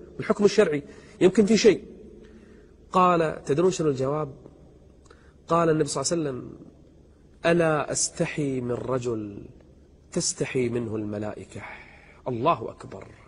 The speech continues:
عثمان تستحي الملائكة منه. أي رجل هذا؟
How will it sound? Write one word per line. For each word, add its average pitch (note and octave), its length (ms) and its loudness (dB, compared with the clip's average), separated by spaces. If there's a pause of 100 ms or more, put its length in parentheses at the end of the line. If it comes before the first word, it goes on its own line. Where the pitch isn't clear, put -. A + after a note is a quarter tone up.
(540)
عثمان G3 720 4 (460)
تستحي A3+ 480 4
الملائكة D#3 680 0
منه. F#2+ 200 -12 (840)
أي D#3+ 160 4
رجل C3 460 0
هذا؟ G2+ 500 -10